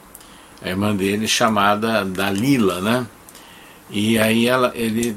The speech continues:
ele recebe as informações da mudança dela, né? Então ele passa a procurar outras pessoas. Procurou um Alexandre,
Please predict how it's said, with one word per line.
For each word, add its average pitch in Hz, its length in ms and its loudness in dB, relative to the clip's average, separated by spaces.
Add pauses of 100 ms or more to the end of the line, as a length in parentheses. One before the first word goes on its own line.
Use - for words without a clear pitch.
(140)
ele 110 320 0
recebe 107 600 0
as 101 160 -2
informações 101 840 0
da 98 120 0
mudança 98 680 -2
dela, 107 520 0 (440)
né? 104 320 -2 (560)
Então 117 560 0 (120)
ele 107 360 -2
passa 110 720 0 (260)
a 95 120 -8
procurar 113 680 0
outras 127 480 -2
pessoas. - 840 -2 (400)
Procurou 120 760 4
um 110 600 -2
Alexandre, 101 920 0